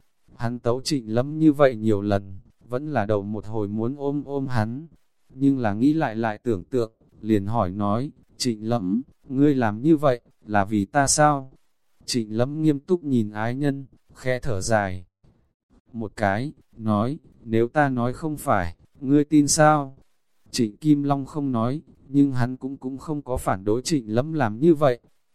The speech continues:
Một cái tài sản hùng hậu khai phá thương, có thể làm cho bọn họ này ngàn dặm núi lớn thoát khỏi nghèo khó làm giàu,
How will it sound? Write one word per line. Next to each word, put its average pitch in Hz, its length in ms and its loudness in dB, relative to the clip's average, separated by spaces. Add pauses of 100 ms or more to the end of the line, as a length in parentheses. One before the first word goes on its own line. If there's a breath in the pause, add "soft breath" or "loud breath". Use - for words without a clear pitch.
(100)
Một 113 260 -8
cái 113 200 -2
tài 110 220 0
sản 92 260 0
hùng 101 220 -4
hậu 113 220 0
khai 151 300 0
phá 113 240 -2
thương, 143 380 -4 (280)
có 123 140 -6
thể 123 200 2
làm 95 260 0
cho 139 180 -2
bọn 127 220 0
họ 113 220 -2
này 107 240 2
ngàn 98 240 -2
dặm 107 280 -2
núi 110 160 -2
lớn 117 280 0
thoát 196 220 0
khỏi 95 280 -4
nghèo 101 220 0
khó 110 240 -6
làm 120 240 -2
giàu, 101 400 -2